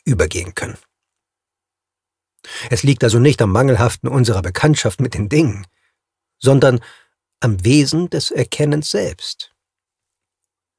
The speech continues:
Denn wenn schon unsere Anschauung, mithin die ganze empirische Auffassung der sich uns darstellenden Dinge,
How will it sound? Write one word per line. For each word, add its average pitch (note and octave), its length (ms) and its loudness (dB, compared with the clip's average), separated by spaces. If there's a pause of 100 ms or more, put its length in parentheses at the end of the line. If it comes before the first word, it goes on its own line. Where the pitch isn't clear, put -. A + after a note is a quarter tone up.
(800)
Denn D#3+ 260 6
wenn G3+ 160 4
schon E3+ 180 2
unsere C3 480 0
Anschauung, F#2+ 800 -2 (680)
mithin B2+ 340 2
die B2+ 120 2
ganze C#3+ 400 2
empirische B2+ 720 2
Auffassung C3+ 520 2
der A2 120 2
sich G#2 160 -4
uns A#2 180 0
darstellenden B2 560 0
Dinge, C3+ 300 0